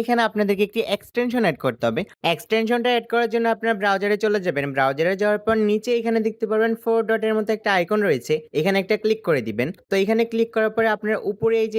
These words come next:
এখানে দেখতে পারবেন এক্সটেনশন, এক্সটেনশনে একটা ক্লিক করে দিবেন। Then এইখানে উপরে দেখতে পারবেন Chrome to Web Store, এখানে একটা ক্লিক করে দিবেন। তারপর দেখতে পারবেন আপনাদেরকে ঠিক এমন একটি পেজে নিয়ে চলে আসবে।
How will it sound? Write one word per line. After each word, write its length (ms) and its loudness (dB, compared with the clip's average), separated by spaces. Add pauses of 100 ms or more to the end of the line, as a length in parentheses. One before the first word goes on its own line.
এখানে 240 -2
দেখতে 220 -8
পারবেন 200 -2 (140)
এক্সটেনশন, 540 0 (300)
এক্সটেনশনে 540 0
একটা 200 0
ক্লিক 240 2
করে 200 4
দিবেন। 180 -2 (140)
Then 120 2 (200)
এইখানে 240 2 (100)
উপরে 200 0 (100)
দেখতে 280 -2
পারবেন 260 0 (140)
Chrome 240 2 (100)
to 60 0 (100)
Web 200 2 (140)
Store, 200 0 (160)
এখানে 280 -2
একটা 120 -2 (100)
ক্লিক 280 0
করে 220 2
দিবেন। 200 -2 (160)
তারপর 300 0 (100)
দেখতে 240 -4
পারবেন 200 -2 (100)
আপনাদেরকে 440 -4
ঠিক 100 -4 (100)
এমন 180 0
একটি 200 -4
পেজে 240 0
নিয়ে 180 0
চলে 200 2
আসবে। 180 -2